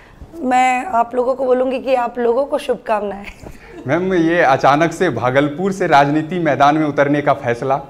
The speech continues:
Speaker 1: देखिए, मैं एक चीज़ बताती हूँ, जब एक ऑफिसर आती है राजनीति में तो उसका कोई शौक नहीं होता है कि मैं नेत्री बनूँ, क्योंकि एक ऑफिसर अपने आप में रुतबे में रहती है। आप बोल सकते हो कि हमारा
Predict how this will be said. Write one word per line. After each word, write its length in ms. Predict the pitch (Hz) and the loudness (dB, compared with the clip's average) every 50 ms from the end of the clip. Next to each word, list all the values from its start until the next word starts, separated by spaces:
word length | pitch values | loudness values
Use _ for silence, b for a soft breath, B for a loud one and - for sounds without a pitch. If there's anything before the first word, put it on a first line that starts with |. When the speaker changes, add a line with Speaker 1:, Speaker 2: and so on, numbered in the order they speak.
| - - b b b b b b b b b b b _ - | -20 -20 b b b b b b b b b b b _ -8
Speaker 1:
देखिए, 260 | 240 254 247 - 302 | -8 -6 -6 -6 -6
मैं 100 | 294 285 285 | -6 -4 -6
एक 120 | 285 285 | -8 -8
चीज़ 240 | 285 254 262 247 220 | -8 -8 -8 -8 -8
बताती 400 | 220 254 220 - 240 226 - - | -6 -4 -4 -4 -4 -6 -8 -8
हूँ, 200 | 240 240 247 254 208 | -8 -6 -6 -6 -4
जब 280 | 247 247 240 220 214 | -4 -4 -4 -2 -2
एक 280 | 254 254 254 247 - - - _ _ - | -2 -2 -2 -4 -8 -18 -20 _ _ -2
ऑफिसर 600 | 214 220 220 220 - 269 262 - - 302 285 277 | 0 0 -2 -2 -4 -6 -6 -2 -2 0 0 2
आती 380 | 254 226 208 - - 240 226 | 0 0 -2 -4 -8 -8 -8
है 120 | 202 180 165 - - _ _ _ _ _ _ _ _ _ _ _ - - | -8 -8 -12 -18 -20 _ _ _ _ _ _ _ _ _ _ _ -16 -12
राजनीति 520 | - 214 208 202 202 202 202 202 208 226 208 | -10 -8 -8 -8 -8 -10 -12 -12 -12 -14 -14
में 120 | 185 180 180 - B B B B B B B B | -14 -16 -18 -20 B B B B B B B B
तो 80 | - | -6
उसका 200 | - 196 - - | -6 -6 -6 -8
कोई 240 | 262 - 294 302 311 | -6 -4 -4 -4 -4
शौक 420 | 294 294 - 247 226 220 220 - - | -4 -2 -2 0 0 0 -2 -6 -8
नहीं 140 | 226 208 208 | -8 -8 -8
होता 240 | 202 208 202 - 214 | -10 -12 -12 -10 -8
है 180 | 214 226 240 | -8 -8 -8
कि 140 | 233 - 240 | -8 -10 -8
मैं 160 | 226 220 214 | -8 -8 -6
नेत्री 380 | 220 214 208 208 208 - 208 214 | -6 -6 -8 -8 -10 -8 -8 -8
बनूँ, 240 | 180 190 196 202 208 | -8 -10 -12 -14 -16
क्योंकि 180 | 202 254 - 311 | -16 -14 -12 -12
एक 140 | 320 277 | -10 -8
ऑफिसर 480 | 285 262 240 - - 226 - 320 339 311 | -8 -8 -8 -10 -14 -14 -10 -8 -8 -8
अपने 220 | 285 294 - 269 | -8 -8 -10 -10
आप 200 | 262 247 254 254 254 | -10 -10 -10 -10 -10
में 80 | 254 247 | -10 -8
रुतबे 280 | 233 226 185 185 214 | -8 -10 -10 -12 -12
में 140 | 220 214 208 | -10 -10 -10
रहती 360 | 196 202 208 196 - - 208 | -12 -14 -18 -18 -20 -20 -20
है। 100 | 208 196 - B B B B B B B B B B B B B B B - - - - - 269 269 - - - - - - - - - - - | -20 -20 -20 B B B B B B B B B B B B B B B -20 -20 -20 -20 -20 -20 -20 -20 -20 -20 -20 -20 -20 -20 -20 -18 -12 -4
आप 160 | 370 226 226 208 | -2 -2 -2 0
बोल 220 | 202 262 294 311 | 0 0 0 0
सकते 320 | - 302 277 294 - 285 | 0 -4 -4 -4 -2 -2
हो 140 | 262 262 254 | -2 0 0
कि 160 | 240 - 269 | -2 -4 -6
हमारा 720 | 247 233 247 254 254 247 240 240 240 247 254 254 254 220 | -6 -4 -4 -4 -4 -4 -4 0 0 2 2 2 0 -4